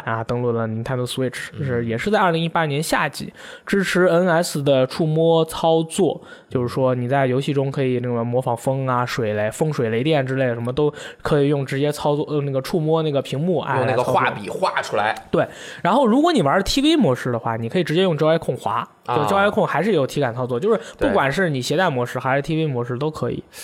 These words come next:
Speaker 1: 啊。
Speaker 2: 但是我有一个不是很理解，因为我玩过这个原作嘛，
Speaker 1: 嗯。
Speaker 2: 就比如说你要用 Joy-Con 的话，你画那一下，它从哪，那个笔从哪起笔？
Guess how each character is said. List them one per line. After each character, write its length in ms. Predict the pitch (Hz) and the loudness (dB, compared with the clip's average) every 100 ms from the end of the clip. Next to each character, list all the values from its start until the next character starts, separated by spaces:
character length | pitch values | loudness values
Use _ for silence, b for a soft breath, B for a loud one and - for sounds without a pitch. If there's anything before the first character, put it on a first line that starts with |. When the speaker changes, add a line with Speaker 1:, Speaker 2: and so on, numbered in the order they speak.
| B | B
Speaker 1:
啊。 60 | - | -2
Speaker 2:
但 120 | 254 | 0
是 120 | 254 | 2
我 360 | 196 151 143 185 | 2 2 2 4
有 160 | 214 | 4
一 80 | 120 | 2
个 100 | 143 | 0
不 140 | 160 147 | -2 -2
是 60 | |
很 180 | 147 95 | -2 -4
理 120 | 95 | -4
解， 160 | 107 98 | -2 0
因 160 | 139 | 2
为 80 | 180 | 2
我 140 | 117 101 | 2 2
玩 260 | 92 107 | 0 0
过 140 | 165 196 | 0 0
这 100 | 170 | 0
个 120 | 123 | 0
原 220 | 101 117 | 0 -2
作 200 | 175 196 | 0 0
嘛， 140 | 127 - | 0 -4
Speaker 1:
嗯。 60 | |
Speaker 2:
就 100 | - | -4
比 120 | 170 131 | -4 -2
如 120 | 151 | 0
说 180 | 208 202 | 2 2
你 80 | |
要 120 | 131 170 | 2 2
用 140 | 170 | 0
Joy-Con 440 | 180 190 196 208 | 2 2 2 -2
的 60 | 147 | -2
话， 260 | 139 120 - B B - | -2 -2 -6 B B -6
你 140 | 123 | -4
画 580 | 107 - 151 226 247 175 | -4 -6 -2 0 2 2
那 140 | 135 | 2
一 120 | 117 110 | 0 0
下， 220 | 135 110 | 0 0
它 220 | - 226 | 0 -2
从 300 | 226 185 240 | -2 -2 -2
哪， 240 | 277 127 147 | -2 -2 -2
那 60 | |
个 80 | 208 | -2
笔 300 | 165 131 107 | -4 -6 -8
从 200 | 107 143 | -4 -2
哪 140 | 196 - | 0 0
起 380 | - - 151 | -2 -4 -4
笔？ 580 | - 117 - 110 113 107 | -6 -8 -10 -8 -6 -6